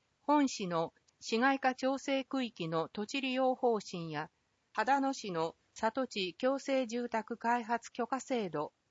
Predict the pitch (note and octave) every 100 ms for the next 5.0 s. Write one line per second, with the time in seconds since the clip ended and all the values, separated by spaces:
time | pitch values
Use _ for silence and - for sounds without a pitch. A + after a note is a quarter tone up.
0 | _ A#3 C4 C#4 A3+ F#3+ - C4 B3 F3+
1 | F3 - F3+ F3+ _ E3 E3 _ _ _
2 | - C#4+ C4 G#3 - G3+ G3+ C#4 C#4 C#4
3 | C4 A3+ - F3+ F#3 A#3+ B3+ C4 C4+ C4
4 | A3+ G3 F3 F3+ F#3 A#3 G#3 F3+ E3+ -